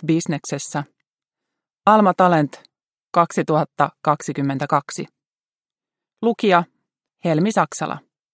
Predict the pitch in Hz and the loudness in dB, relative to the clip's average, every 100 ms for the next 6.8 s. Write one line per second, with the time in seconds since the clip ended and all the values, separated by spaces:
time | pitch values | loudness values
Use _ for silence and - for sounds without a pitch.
0 | _ _ _ _ _ _ _ _ _ _ | _ _ _ _ _ _ _ _ _ _
1 | _ _ _ _ _ _ _ _ _ _ | _ _ _ _ _ _ _ _ _ _
2 | _ _ _ _ _ _ _ _ _ _ | _ _ _ _ _ _ _ _ _ _
3 | _ - 233 240 202 175 151 143 - _ | _ 0 0 2 0 0 0 -2 -4 _
4 | _ _ _ _ _ _ _ _ _ _ | _ _ _ _ _ _ _ _ _ _
5 | _ _ - 269 302 240 214 - 170 165 | _ _ -2 4 4 4 0 2 2 4
6 | 156 160 185 156 - - 107 | 4 4 4 2 0 -8 -6